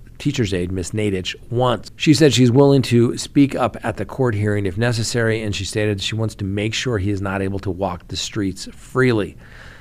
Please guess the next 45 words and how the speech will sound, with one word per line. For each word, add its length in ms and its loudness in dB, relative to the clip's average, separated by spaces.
And 140 -4
she 100 -2
says, 220 -2
"I 80 2
have 140 -2
no 340 0
idea 560 0
what 300 -8
closure 360 -4
looks 280 -4
like 180 -4
right 160 -4
now. 240 -4
I 140 -2
just 180 -4
want 140 -6
to 60 -8
be 100 -4
whole 440 -8
again." 460 -4
Now, 140 4
Brendan, 380 6
the 80 2
young 180 2
teen, 340 4
had 380 -2
three 420 2
prior 340 0
battery 380 4
arrests 300 2
before 440 -4
the 80 -4
February 520 -4
attack 400 -2
and 120 -4
was 160 6
in 120 2
a 180 -2
prison 300 8
fight 320 4
back 320 0
in 180 -2
September 560 -2
as 320 -10
well. 340 2